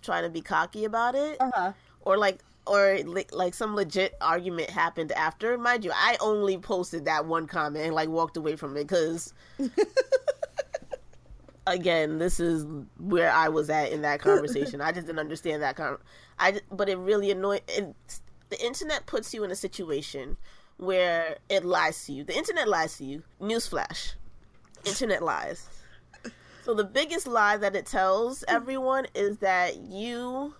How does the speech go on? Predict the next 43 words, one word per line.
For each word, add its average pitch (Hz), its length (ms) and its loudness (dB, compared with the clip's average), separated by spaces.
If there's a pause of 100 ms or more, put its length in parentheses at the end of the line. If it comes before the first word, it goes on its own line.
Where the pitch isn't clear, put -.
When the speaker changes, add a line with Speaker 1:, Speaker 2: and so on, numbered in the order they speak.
(140)
Speaker 1:
are 196 160 6
by 180 240 4
yourself 202 640 2 (720)
and 208 120 0
your 208 120 2
thoughts 185 320 2
are 185 80 -2
your 170 260 -4
own. 156 320 -6 (300)
Speaker 2:
So 214 360 4
that's 196 280 6
Speaker 1:
So 196 60 8
Speaker 2:
not 208 220 4
true, 120 240 -8
you're 120 120 -10
saying? 85 400 -12 (600)
Speaker 1:
Absolutely 208 560 2
not. 143 220 -6 (100)
Because 214 720 0
Speaker 2:
Uh-huh. - 520 -18 (100)
Speaker 1:
basically 240 600 0
the 196 280 0
internet 220 560 -2
makes 196 380 -2
you 208 100 -6
think 202 260 -4
that 180 220 0
you're 190 140 0 (140)
just, - 320 -6
you're, 202 420 2
because 226 400 -4
you're 247 160 -2
not 226 220 -6
surrounded 214 360 -4
by 190 120 2
people, 196 300 -6
you're, 180 160 -4
because 180 280 -8
you're 190 100 -4
not 185 160 -2
speaking 214 380 -4
it 202 140 0
aloud, 170 580 -2